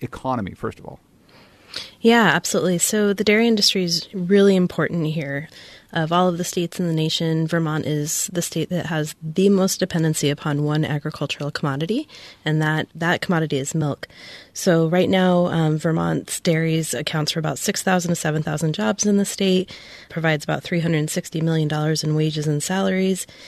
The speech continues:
Speaker 2: and about eighty percent of the state's farmland is dedicated to dairy production, whether it's for pastures or for growing feed crops or for the dairies themselves.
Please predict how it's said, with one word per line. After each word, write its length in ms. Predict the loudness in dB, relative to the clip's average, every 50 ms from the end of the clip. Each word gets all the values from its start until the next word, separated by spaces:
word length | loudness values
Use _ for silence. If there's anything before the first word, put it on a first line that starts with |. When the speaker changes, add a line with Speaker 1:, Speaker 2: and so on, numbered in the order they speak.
| -20 -20 -8 0 2
Speaker 2:
and 80 | 2
about 180 | 4 4 2 2
eighty 220 | 2 2 2 2 0
percent 360 | -2 -2 -4 -2 0 0 0
of 80 | 0
the 100 | -2 -4
state's 280 | -4 -2 -4 -2 -4 -2
farmland 520 | -2 0 0 2 2 2 2 2 2 2
is 240 | 2 2 0 -2 0
dedicated 560 | 0 0 0 0 -2 -4 -4 -4 -2 -2 -4
to 100 | -4 -4
dairy 220 | -4 -2 -2 -2 -6
production, 500 | -6 -6 -6 -4 -4 -4 -4 -4 -6 -4
whether 240 | -4 -2 -2 -2 -2
it's 180 | -2 -4 -8
for 240 | -6 -4 -6 -6 -6
pastures 600 | -4 0 0 0 0 0 -2 -2 -2 0 0 -2
or 60 | -4 -6
for 160 | -8 -10 -8
growing 260 | -4 -2 -2 -2 -2
feed 240 | -2 -2 -4 -4 -4
crops 360 | -2 -2 -2 -2 -4 -6 -8
or 40 | -8
for 180 | -8 -8 -8
the 100 | -8 -6
dairies 300 | -4 -4 -4 -4 -4 -6
themselves. 500 | -6 -8 -8 -6 -6 -6 -8 -8 -10 -12